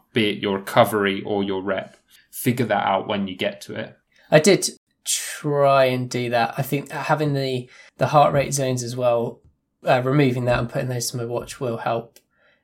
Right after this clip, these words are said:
Speaker 2: And not worrying so much about the thirty to sixty at the end.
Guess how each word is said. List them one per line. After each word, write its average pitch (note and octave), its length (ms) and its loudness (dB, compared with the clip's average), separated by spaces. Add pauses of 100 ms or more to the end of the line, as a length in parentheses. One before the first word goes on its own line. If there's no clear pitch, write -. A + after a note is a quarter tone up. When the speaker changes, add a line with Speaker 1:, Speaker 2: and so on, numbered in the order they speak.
Speaker 2:
And C3+ 280 0
not D3 220 6
worrying D#3 420 8
so D3+ 300 4
much C#3+ 340 0
about C#3+ 220 0
the C#3 60 -14
thirty - 340 0
to C#3 120 -6
sixty - 800 -4
at B2 80 -6
the C3 140 0
end. A#2 460 -2